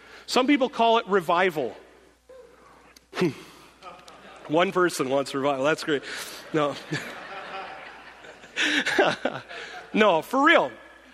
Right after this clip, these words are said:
There are a lot of people that are s-, hungering after this thing, and they give it this term called revival.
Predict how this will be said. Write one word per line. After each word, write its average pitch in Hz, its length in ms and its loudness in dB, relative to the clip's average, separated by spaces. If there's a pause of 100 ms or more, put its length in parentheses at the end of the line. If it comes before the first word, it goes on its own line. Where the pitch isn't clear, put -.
(120)
There 220 100 4
are 220 40 6
a 202 40 4
lot 208 220 6
of 285 60 -2
people 269 300 2
that 208 240 4
are 170 100 4
s-, - 180 -4
hungering 254 480 0
after 196 260 4
this 190 180 0
thing, 170 260 4
and 180 80 2
they 175 60 2
give 196 200 0
it 262 100 -6
this 190 160 -2
term 180 240 0
called 165 260 -2
revival. 170 640 0